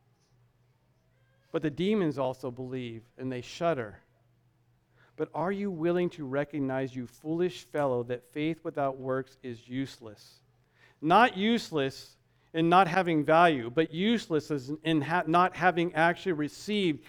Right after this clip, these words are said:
that greatest gift for working. And then he goes on and explains how this is. When he says, "Was not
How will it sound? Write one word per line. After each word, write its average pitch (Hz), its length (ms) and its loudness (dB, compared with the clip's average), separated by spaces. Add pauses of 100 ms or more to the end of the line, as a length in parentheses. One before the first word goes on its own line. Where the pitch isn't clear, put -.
(100)
that 139 300 2
greatest 175 600 2
gift 180 520 2 (680)
for 190 300 2
working. 123 500 -4 (1600)
And 135 100 -2
then 165 120 4
he 185 60 4
goes 180 280 0
on 147 460 0 (120)
and 143 140 -2
explains 165 720 -2
how 151 320 0
this 151 340 -2
is. 139 480 -2 (320)
When 165 120 0
he 170 80 4
says, 160 300 -2
"Was 180 220 0
not 185 220 4